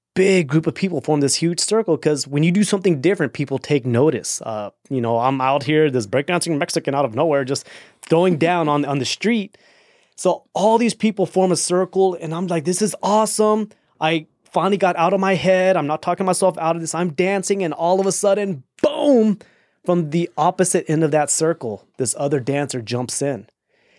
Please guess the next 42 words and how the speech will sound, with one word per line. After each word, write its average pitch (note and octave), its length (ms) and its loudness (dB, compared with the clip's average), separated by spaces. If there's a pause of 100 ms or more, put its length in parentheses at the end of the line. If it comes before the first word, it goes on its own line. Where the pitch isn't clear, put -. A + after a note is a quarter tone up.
(200)
And B2+ 180 -4
this F#3 200 2
guy, F3 260 2
I, D#3+ 120 -2
like, D3+ 160 -2
he F3 120 -6
comes F3 200 0
out, F3+ 120 2
like, D3 180 -2
on C#3+ 100 0
his C3+ 140 -2
hands D3 480 0
and B2 80 -4
he's A#2+ 140 -6
hand F3 320 0
hopping C#3 500 0
and D#3 60 0
all F3+ 180 2
this F3+ 160 2
crazy F3 320 0
stuff. F#3 260 0
I'm F3 80 2
like, B2+ 200 0
"What C#3+ 320 0
the G#2 200 -4
heck C3+ 300 0
is G#2 200 -2
this?" C3 520 -2
Like, A2+ 400 -6
moves D#3 320 4
I D3 120 2
had C#3 100 0
never C#3+ 200 0
seen G#3 300 0
before. D3 460 -2 (500)
Well, D3 80 0
this E3+ 220 2
guy G3 160 2
jumps C#3 440 0
into G3+ 160 2
the F3 80 -2
circle, D#3+ 640 -2